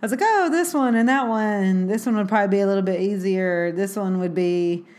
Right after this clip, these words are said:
you know, a little bit more smooth to the ears." Uh, but, you know, that's just not really how I roll. So, um, I want to attempt,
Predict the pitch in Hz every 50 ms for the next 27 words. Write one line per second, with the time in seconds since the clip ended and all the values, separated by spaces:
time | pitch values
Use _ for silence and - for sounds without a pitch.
0 | - - - - _ - 320 359 349 320 311 302 302 277 277 277 247 262 254 240
1 | 240 247 247 240 240 233 233 220 - - - - - 226 240 240 247 233 202 -
2 | - 240 196 196 196 226 247 247 226 214 208 196 185 185 175 165 - - - -
3 | - - - 185 196 202 202 202 202 196 202 208 202 208 - - - 208 240 330
4 | 370 370 349 330 339 311 240 - - - 240 262 285 311 330 330 330 330 320 311
5 | 302 - - - - - - 262 285 302 - 294 254 - 285 285 277 262 247 262
6 | 277 277 269 269 269 269 262 254 254 254 254 240 262 285 277 262 - 160 170 170
7 | - - - - - - - - - - - _ - - - 226 214 214 208 208
8 | 208 214 - - - - - _ - 220 226 226 220 214 160 185 240 302 349 359
9 | 330 302 277 269 262 247 233 196 - - - - - 226 202 202 202 190 185 185
10 | 185 190 180 190 - - 240 214 180 151 139 143 147 - - -